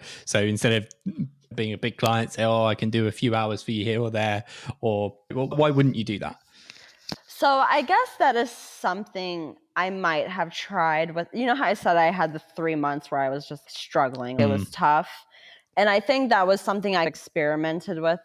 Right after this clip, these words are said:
Speaker 2: in that three months. It was, "Okay, what if I do Terra every other day and focus on client work every other day?"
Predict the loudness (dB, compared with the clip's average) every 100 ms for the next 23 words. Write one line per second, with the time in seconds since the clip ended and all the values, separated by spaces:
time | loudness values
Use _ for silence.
0 | -6 -2 -2 -2 -2 0 0 -2 -2 -2
1 | 0 0 2 2 4 4 2 0 -4 -2
2 | 2 2 2 -2 -2 -2 -2 -4 0 2
3 | 4 4 2 -2 -4 -4 -6 -8 -8 -4
4 | -4 -4 -4 -6 -4 -4 -2 -2 0 2
5 | 2 0